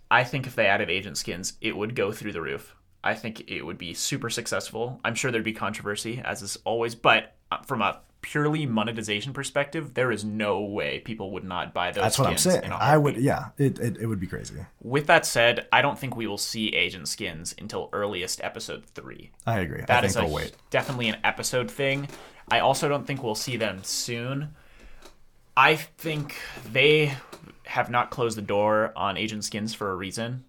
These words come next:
Speaker 1: As far as I know, maybe they have, and this is a pointless discussion, but as far as I know, they have not said, "Oh, there will never be skins for characters in Valorant." Maybe they've said,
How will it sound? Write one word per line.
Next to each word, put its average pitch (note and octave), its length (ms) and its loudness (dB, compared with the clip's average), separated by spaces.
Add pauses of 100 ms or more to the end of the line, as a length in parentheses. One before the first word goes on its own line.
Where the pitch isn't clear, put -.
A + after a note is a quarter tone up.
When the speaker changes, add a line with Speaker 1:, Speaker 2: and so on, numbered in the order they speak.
(160)
Speaker 1:
As - 100 -14
far A#2+ 160 6
as A2 100 0
I G#2 120 4
know, A2 220 2
maybe A2 240 0
they G#2 140 2
have, G#2 400 2
and G2 260 -6
this G2 140 -10
is G#2 80 -8
a G#2+ 60 -8
pointless G#2 300 -6
discussion, A#2 440 -4
but A#2 100 -2
as A2+ 80 -6
far D#3+ 200 10
as C3+ 100 6
I B2 100 8
know, G#2+ 120 4
they G#2 120 2
have G2+ 120 -6
not G#2 200 0
said, G#2 240 -2
"Oh, G2+ 140 2
there G2 120 0
will F#2 120 -6
never F#2 240 -6
be E2 100 -12
skins D2+ 300 -10
for D2+ 100 -10
characters E2+ 380 -10
in E2 80 -12
Valorant." F#2 400 -2 (800)
Maybe A2 280 2
they've G#2 220 0
said, G2+ 320 2